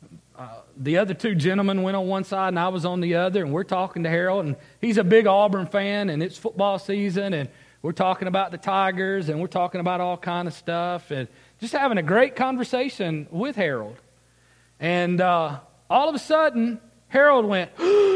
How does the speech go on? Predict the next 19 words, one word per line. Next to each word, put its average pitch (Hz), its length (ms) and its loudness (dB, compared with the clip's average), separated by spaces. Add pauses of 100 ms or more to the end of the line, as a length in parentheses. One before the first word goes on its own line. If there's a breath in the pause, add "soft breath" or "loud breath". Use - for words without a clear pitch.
(1300 loud breath)
and 180 140 0
his 165 100 2
eyes 240 260 4
rolled 190 160 2
back 165 240 0
in 151 60 -4
his 143 140 -6
head, 156 520 -2
and 135 80 -6
he 143 80 0
died. 127 420 -4 (2250)
And 143 100 -2
I, 165 140 -6 (720)
I 147 80 -2
looked 143 220 -4
at 135 180 -16
the, 120 140 -12 (760)
Mister 135 240 -8
Dulaney 135 540 -6